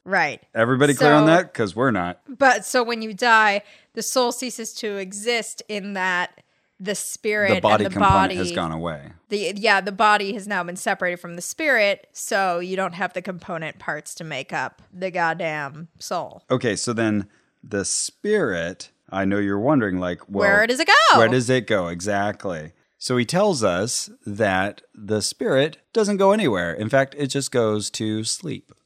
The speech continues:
Speaker 1: Goes to sleepy pie.
Speaker 2: And so he shows us some verses for that. Ecclesiastes twelve seven says that dust returns to earth, spirit shall return to God. But
Speaker 1: Hang on, hang on, hang on.
Speaker 2: it doesn't go immediately to God.
Speaker 1: It will one day.
Speaker 2: It will one day. Okay.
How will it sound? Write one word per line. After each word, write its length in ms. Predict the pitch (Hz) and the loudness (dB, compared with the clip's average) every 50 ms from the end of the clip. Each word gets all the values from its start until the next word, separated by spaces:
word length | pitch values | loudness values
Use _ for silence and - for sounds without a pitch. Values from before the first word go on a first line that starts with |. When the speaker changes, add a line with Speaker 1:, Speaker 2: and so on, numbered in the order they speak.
| _ | _
Speaker 1:
Goes 140 | - 190 190 | -12 -10 -10
to 80 | - 247 | -10 -10
sleepy 280 | - - 415 381 - 240 | -10 -10 -10 -12 -12 -10
pie. 320 | - 202 - - - - _ _ | -10 -10 -10 -10 -12 -16 _ _
Speaker 2:
And 240 | - 117 117 113 104 | -2 0 0 0 0
so 160 | - 139 131 | 0 -2 0
he 120 | 123 139 143 | 0 0 -2
shows 280 | 131 - 143 135 123 127 | 0 -2 -2 -2 -2 -4
us 120 | 135 120 | -4 -4
some 260 | - - 123 117 110 | -4 -2 -2 -2 0
verses 360 | 98 107 107 101 - 113 104 - | 0 -2 -2 -2 -4 -6 -8 -8
for 120 | - - | -8 -6
that. 240 | 101 98 101 101 98 | -4 -2 0 0 -2
Ecclesiastes 840 | 98 95 - - 110 104 92 95 98 95 95 92 - - 95 92 85 | -4 -6 -8 -8 -8 -6 -6 -4 -4 -4 -4 -6 -8 -8 -10 -10 -10
twelve 400 | - - - 101 92 90 85 82 | -12 -10 -8 -6 -6 -6 -6 -8
seven 320 | - - 139 127 120 120 117 | -6 -4 -4 -2 -2 -4 -4
says 240 | 107 - 110 98 87 | -4 -4 -6 -6 -6
that 160 | 104 101 - | -8 -10 -4
dust 300 | 92 117 117 117 - - | -2 -2 -2 -2 -4 -6
returns 400 | 131 120 - - 117 113 107 98 | -8 -8 -8 -6 -6 -6 -6 -6
to 100 | - 117 | -8 -10
earth, 300 | - 117 127 131 127 127 - _ _ _ _ | -6 -2 -2 -2 -2 -4 -8 _ _ _ _
spirit 500 | - - - _ 117 117 113 117 110 - | -14 -14 -6 _ 0 2 2 0 0 -2
shall 160 | - 113 107 | -4 -4 -4
return 460 | 98 101 95 - - 104 101 98 95 | -4 -4 -6 -6 -6 -6 -4 -4 -4
to 100 | - 98 | -6 -6
God. 480 | 95 117 117 110 92 80 73 69 76 - _ _ _ _ | -4 -4 -2 -2 -2 -4 -6 -10 -14 -20 _ _ _ _
But 540 | 151 160 135 101 85 80 - - - - _ _ _ _ _ | 2 4 4 2 0 -2 -6 -12 -18 -20 _ _ _ _ _
Speaker 1:
Hang 180 | - 196 196 185 | -10 -8 -8 -6
on, 100 | 156 160 | -8 -8
hang 160 | 185 160 143 | -8 -8 -8
on, 100 | 156 139 160 | -8 -8 -10
hang 140 | 175 143 190 | -8 -6 -4
on. 300 | 247 269 185 - - - _ _ _ _ | -2 -2 -2 -4 -8 -14 _ _ _ _
Speaker 2:
it 120 | - 98 87 | -8 -6 -2
doesn't 240 | 104 101 98 107 101 | -2 -2 0 0 2
go 120 | 95 95 90 | 2 2 2
immediately 540 | 90 90 95 120 175 226 165 92 90 85 78 | 2 2 0 0 0 -2 -4 -4 -6 -10 -12
to 80 | 76 | -12
God. 440 | 76 80 80 69 67 - - - 139 _ _ _ | -10 -10 -10 -12 -12 -16 -20 -20 -20 _ _ _
Speaker 1:
It 160 | - 214 - | -12 -12 -8
will 180 | 160 202 180 160 | -8 -8 -6 -6
one 220 | 160 175 214 208 208 | -8 -8 -10 -10 -10
day. 300 | 220 92 80 - 180 _ _ - | -10 -10 -10 -12 -14 _ _ -6
Speaker 2:
It 80 | 107 104 101 | -4 -2 0
will 220 | 107 110 104 101 | 2 2 2 2
one 240 | 98 107 117 120 120 | 2 2 2 2 2
day. 320 | 98 92 78 71 65 - - _ _ - | 0 -2 -4 -8 -12 -16 -20 _ _ -8
Okay. 400 | 101 98 - 123 101 82 76 | -8 -4 -2 0 0 0 -2